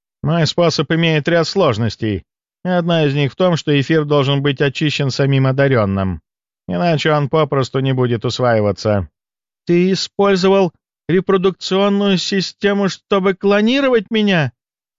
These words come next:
С трудом придя в себя, произнесла Фрея, хватаясь за простынку, лежащую на ближайшем теле. «Ты слишком высокого о себе мнения, дорогая», разогнувшись, произнёс одарённый. «Это единственный экземпляр тебя.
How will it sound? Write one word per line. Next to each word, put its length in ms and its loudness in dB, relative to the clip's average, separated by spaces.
С 100 -20
трудом 360 0
придя 280 0
в 40 -4
себя, 300 -4
произнесла 600 0
Фрея, 420 0
хватаясь 420 0
за 100 -2
простынку, 560 -4
лежащую 680 -2
на 100 -6
ближайшем 580 -4
теле. 380 -6
«Ты 100 -2
слишком 460 0
высокого 520 0
о 40 2
себе 300 0
мнения, 420 0
дорогая», 680 0
разогнувшись, 680 -2
произнёс 500 0
одарённый. 640 -2
«Это 260 0
единственный 580 0
экземпляр 520 0
тебя. 480 0